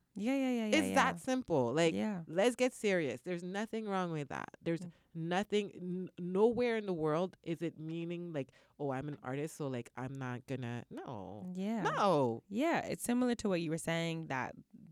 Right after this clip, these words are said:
Speaker 1: that we were talking about earlier, just that labeling. Like, if you, if you continue to identify as a starving artist, you will probably continue
Speaker 2: Woo.
Speaker 1: to be a starving artist.
Speaker 2: Girl, do you know how much starvation you will have? Oh. So
Speaker 1: But if
Speaker 2: ugly.
Speaker 1: you, and by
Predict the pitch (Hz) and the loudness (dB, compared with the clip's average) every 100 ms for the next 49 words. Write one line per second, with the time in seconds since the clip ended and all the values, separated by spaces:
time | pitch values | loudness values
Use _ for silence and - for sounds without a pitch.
0 | - 160 147 147 156 135 127 - 156 170 | -2 2 2 2 -2 -6 -6 -2 -2 -2
1 | 135 - 113 127 151 143 - - 92 78 | -4 -6 -8 -6 -4 -2 -4 -6 -8 -12
2 | _ _ _ _ - 160 156 156 170 170 | _ _ _ _ -8 -8 -6 -4 -2 0
3 | 151 - - - - _ _ - 226 254 | -2 -6 -14 -20 -20 _ _ 4 4 4
4 | 269 240 202 - 202 208 196 170 156 170 | 0 0 -4 -2 -2 -2 0 0 0 -2
5 | - - 143 143 156 - 131 131 135 127 | -2 -2 -2 -2 -4 -2 -2 -2 -2 -4
6 | 110 - 202 - - 151 156 151 - 160 | -6 -6 -8 -8 -12 -4 -2 -2 -2 -2
7 | 143 135 147 185 220 453 605 - 151 131 | -2 -4 -4 -2 6 8 8 6 2 -2
8 | 123 127 135 131 185 262 - - - 151 | -4 -2 -4 -4 -4 -2 -4 -6 -8 2
9 | 170 127 139 170 202 202 151 170 254 254 | 6 4 2 4 4 6 8 10 8 4
10 | 254 247 - 214 208 147 240 262 262 262 | 4 2 4 4 6 2 2 2 2 4
11 | 254 277 254 269 311 - - 175 220 165 | 4 2 2 2 -2 -10 -2 4 6 6
12 | - - _ _ - 170 190 220 208 143 | 2 -20 _ _ -4 4 6 6 4 2
13 | 170 160 156 - 151 147 151 143 156 | 2 2 2 0 -2 -2 0 0 0